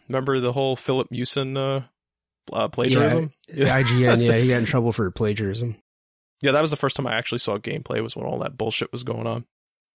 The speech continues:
Speaker 1: That's a whole other discussion. I'm not gonna get into it. I usually don't like playing fantasy type games or games that are in these, like, fantasy realms and shit, 'cause it,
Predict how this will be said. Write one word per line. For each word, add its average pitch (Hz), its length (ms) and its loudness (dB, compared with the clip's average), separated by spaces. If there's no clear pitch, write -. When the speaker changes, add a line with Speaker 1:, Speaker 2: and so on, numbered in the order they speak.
Speaker 1:
That's - 120 -6
a 113 60 -6
whole 127 220 -2
other 117 160 -4
discussion. 110 460 -4
I'm 107 80 -6
not 104 120 -6
gonna 107 120 -10
get 101 80 -8
into 98 200 -4
it. - 80 -4
I - 60 0
usually 196 420 -2
don't 143 400 -2
like 123 320 -4
playing 117 520 -2
fantasy 123 560 -4
type 151 280 -6
games 156 500 -6
or - 80 -10
games 120 220 -4
that - 80 -8
are 107 100 -4
in 104 100 -6
these, 104 140 -8
like, - 140 -10
fantasy 110 560 -6
realms 107 520 -6
and 110 120 -6
shit, - 220 -2
'cause - 120 -8
it, 123 100 -6